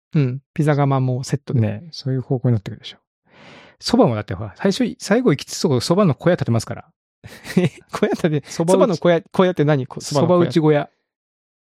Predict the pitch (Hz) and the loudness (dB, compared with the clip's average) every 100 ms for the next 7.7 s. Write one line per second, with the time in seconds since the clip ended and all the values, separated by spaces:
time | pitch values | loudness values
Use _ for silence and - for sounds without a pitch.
0 | _ 147 151 185 - 117 - 185 247 226 | _ -2 2 0 0 -4 0 0 0 0
1 | 190 175 170 165 160 151 156 147 143 143 | 2 4 4 4 4 2 2 2 2 0
2 | 120 127 - 165 131 - 131 113 - 131 | -2 -2 -2 -2 -6 -4 -2 -2 -4 -10
3 | - - - 139 127 - 127 156 _ _ | -8 -4 2 2 2 2 -2 -2 _ _
4 | _ _ _ 165 165 151 - 185 165 147 | _ _ _ 0 2 2 2 0 2 2
5 | 113 98 110 - 139 120 120 113 151 131 | 2 0 -4 -6 -4 -4 -6 -2 0 0
6 | - - 147 143 143 - - 113 - 113 | -2 0 2 2 0 -2 0 -2 0 -2
7 | 101 113 113 117 139 127 | 0 0 2 2 2 0